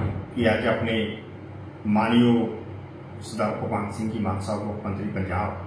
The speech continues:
ਆਪਣਾ ਗਿੱਦੜਵਾ ਦੇ ਵਿੱਚ ਆ ਰਹੇ ਆ, ਮੈਨੂੰ ਆਮ ਆਦਮੀ ਪਾਰਟੀ ਦੇ ਵਿੱਚ ਸ਼ਾਮਲ ਕਰਨ ਵਾਸਤੇ। ਖਾਸ ਕਰਕੇ ਮੈਂ ਆਮ ਆਦਮੀ ਪਾਰਟੀ ਦੇ ਵਰਕਰ ਸਾਹਿਬਾਨਾਂ ਨੂੰ,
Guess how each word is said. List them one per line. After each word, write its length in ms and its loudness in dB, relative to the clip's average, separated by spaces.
ਆਪਣਾ 220 -6
ਗਿੱਦੜਵਾ 420 -2
ਦੇ 100 -2
ਵਿੱਚ 260 -6
ਆ 200 -4
ਰਹੇ 180 -4
ਆ, 20 -6
ਮੈਨੂੰ 440 6
ਆਮ 200 4
ਆਦਮੀ 340 2
ਪਾਰਟੀ 280 -2
ਦੇ 100 0
ਵਿੱਚ 200 -2
ਸ਼ਾਮਲ 400 2
ਕਰਨ 180 -2
ਵਾਸਤੇ। 400 -10
ਖਾਸ 360 4
ਕਰਕੇ 300 2
ਮੈਂ 320 2
ਆਮ 240 4
ਆਦਮੀ 340 2
ਪਾਰਟੀ 300 0
ਦੇ 100 -2
ਵਰਕਰ 520 -2
ਸਾਹਿਬਾਨਾਂ 520 0
ਨੂੰ, 220 -4